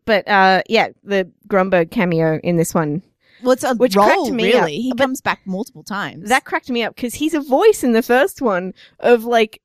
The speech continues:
Speaker 1: of Kirk's stepdad. So
Speaker 2: Mm-hmm.
Speaker 1: I'm like, "Kirk's stepdad is now working on this shit, on this station and hasn't aged." <laughs>
Speaker 2: Yep.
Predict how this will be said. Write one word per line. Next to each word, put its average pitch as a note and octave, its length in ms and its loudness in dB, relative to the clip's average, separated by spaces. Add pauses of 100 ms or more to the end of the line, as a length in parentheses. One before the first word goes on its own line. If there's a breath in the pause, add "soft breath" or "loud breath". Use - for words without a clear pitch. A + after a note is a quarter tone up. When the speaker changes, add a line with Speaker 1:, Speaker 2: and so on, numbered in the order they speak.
Speaker 1:
of G#3+ 360 -2
Kirk's - 360 -2
stepdad. A3 640 0
So A#3+ 60 0
Speaker 2:
Mm-hmm. - 60 2
Speaker 1:
I'm A#3 140 2
like, B3 180 0 (260)
"Kirk's B3+ 300 -4
stepdad C#4+ 480 0
is C4+ 100 -4
now B3 180 4
working A#3+ 400 0
on B3+ 140 2
this C4 160 -4
shit, D#4 280 0
on A#3+ 200 2
this B3+ 120 0
station D4+ 440 0 (180 soft breath)
and E3 160 0
hasn't A#3 300 2
aged." - 520 -4
<laughs> - 60 -16
Speaker 2:
Yep. G#3+ 240 -4